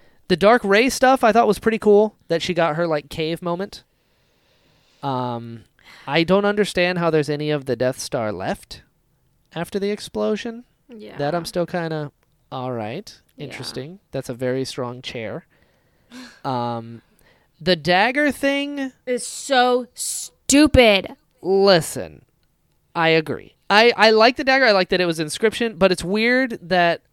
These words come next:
Speaker 1: it would, unless that dagger was made after the Death Star went down.
Speaker 2: It, there's
Speaker 1: Which
Speaker 2: zero explanation to make this make sense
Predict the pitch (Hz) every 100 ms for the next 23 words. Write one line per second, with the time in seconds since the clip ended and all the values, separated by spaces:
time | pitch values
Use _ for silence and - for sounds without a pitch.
0 | _ - 196 185 196 175 160 - _ _
1 | _ _ _ _ _ _ _ _ 185 208
2 | 247 - 254 202 220 220 214 185 147 160
3 | 180 160 160 156 _ _ _ - 160 180
4 | - 196 185 165 143 151 - - 180 185
5 | 190 - 180 180 185 202 233 _ _ _
6 | _ _ _ - - - - 247 403 381
7 | - 240 220 208 233 392 370 311 - 233
8 | - 220 214 202 202 - 196 190 - 214
9 | 202 190 196 190 190 180 - 196 175 175
10 | -